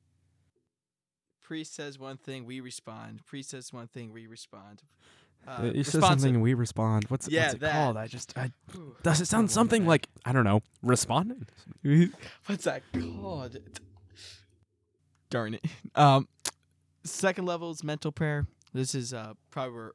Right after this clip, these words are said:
Speaker 1: all of us are. So
Speaker 2: Uh,
Speaker 1: this
Speaker 2: or
Speaker 1: is
Speaker 2: most of you.
Speaker 1: most of you, if, you know,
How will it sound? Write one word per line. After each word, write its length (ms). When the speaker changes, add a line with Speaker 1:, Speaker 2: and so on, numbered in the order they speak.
Speaker 1:
all 220
of 100
us 180
are. 280
So 120
Speaker 2:
Uh, 40
Speaker 1:
this 180
Speaker 2:
or 120
Speaker 1:
is 60
Speaker 2:
most 300
of 100
you. 280
Speaker 1:
most 300
of 80
you, 180
if, 80
you 120
know, 120